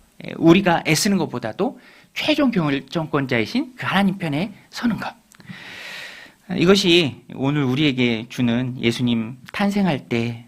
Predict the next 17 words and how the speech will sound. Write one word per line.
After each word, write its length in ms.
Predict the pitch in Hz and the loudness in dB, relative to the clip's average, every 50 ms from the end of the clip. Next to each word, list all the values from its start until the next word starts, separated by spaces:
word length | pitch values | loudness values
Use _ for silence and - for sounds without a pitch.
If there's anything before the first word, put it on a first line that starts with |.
| - - - | -16 -14 -10
우리에게 280 | - 113 117 117 113 110 | -6 -2 0 0 0 0
주는 460 | - - 110 110 107 107 104 107 120 - - 127 120 - | -2 -4 -6 -6 -4 -6 -6 -8 -12 -14 -14 -14 -14 -10
귀한 200 | - 131 117 107 | -4 -4 -4 -2
메시지입니다. 760 | 104 101 101 - 117 117 113 107 101 104 - - 107 113 - _ _ | -2 -2 -2 -2 -4 -4 -4 -10 -10 -10 -12 -16 -18 -18 -20 _ _
그래서 380 | - 120 107 110 117 113 117 - - - - - - - - - - | -8 -8 -6 -6 -6 -10 -10 -14 -14 -12 -12 -10 -12 -12 -14 -12 -2
이 120 | - 117 120 | 2 4 4
말씀을 340 | 117 117 117 - 120 113 | 4 2 0 -6 -8 -8
좀 140 | 101 - 113 | -8 -10 -10
함께 440 | 120 123 127 - 110 104 104 107 127 139 | -10 -10 -10 -8 -8 -8 -8 -10 -12 -12
나누고 280 | 131 - 107 120 113 | -10 -8 -8 -8 -8
싶습니다. 600 | 107 - - - - 135 123 - - 113 110 - _ _ _ - - - - - - - | -10 -12 -16 -16 -14 -14 -14 -14 -14 -16 -20 -20 _ _ _ -20 -20 -20 -20 -20 -20 -14
오늘 240 | - - 117 117 113 | -8 -4 -2 0 2
말씀 460 | 110 107 107 - - 113 110 107 110 | 2 0 0 0 -4 -6 -6 -4 -2
마음에 260 | 110 98 107 110 110 107 | -2 -2 -2 -2 -6 -6
새기고, 600 | - - 101 - 143 - 170 190 151 - - - - - - - - - - - - _ _ _ - | -4 -4 -4 -4 -4 0 0 0 0 0 -6 -12 -20 -20 -20 -20 -20 -20 -20 -20 -20 _ _ _ -20
어, 180 | - - - - - - - _ _ _ _ _ _ _ _ _ | -20 -20 -20 -20 -20 -20 -20 _ _ _ _ _ _ _ _ _
신앙생활 680 | - - 226 240 214 190 170 147 123 113 107 98 - | -6 0 0 2 2 2 0 -2 -2 -2 -4 -4 -8